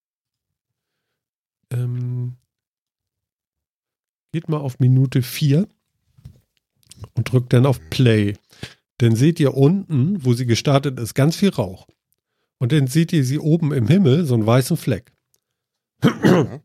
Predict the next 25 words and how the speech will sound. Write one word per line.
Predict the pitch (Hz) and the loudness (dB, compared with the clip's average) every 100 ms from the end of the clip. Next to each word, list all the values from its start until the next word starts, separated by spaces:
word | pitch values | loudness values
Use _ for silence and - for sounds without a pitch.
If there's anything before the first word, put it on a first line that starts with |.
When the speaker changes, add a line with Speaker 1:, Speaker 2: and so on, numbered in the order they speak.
| _ - | _ -4
Speaker 1:
Da | 113 | -4
ist | 135 - | -2 0
die | 160 | 2
Rakete | 175 170 131 104 | 2 2 0 -2
denn, | 101 92 | -10 -4
ne? | 123 220 - | -2 -2 -2
Da | 120 | -4
geht | 120 127 | -2 -4
die | |
gerade | 156 151 147 | -2 2 4
hoch, | 92 85 - - _ - | 2 -2 -14 -20 _ -6
entfernt | 117 135 113 104 | -4 0 0 -2
sich. | - - _ _ _ _ _ _ _ _ _ _ | -8 -20 _ _ _ _ _ _ _ _ _ _
So, | - 107 - _ | -4 -4 -4 _
entweder | 151 175 190 170 147 | -2 0 2 4 4
hat | 165 | 4
er | |
eine | 143 - | 2 0
Abgasreinigungsanlage, | - 123 - 117 170 233 170 131 143 107 104 151 | -2 -2 -2 0 2 4 2 0 -4 -4 -2 -2
aber | 170 156 | 2 2
bitteschön, | 160 220 190 151 131 | 2 0 0 0 2
wo | 185 240 | 2 2
ist | - | 0
der | 135 | -2
Schweif | - - - 131 139 160 226 - | -2 -4 -2 0 2 0 0 -8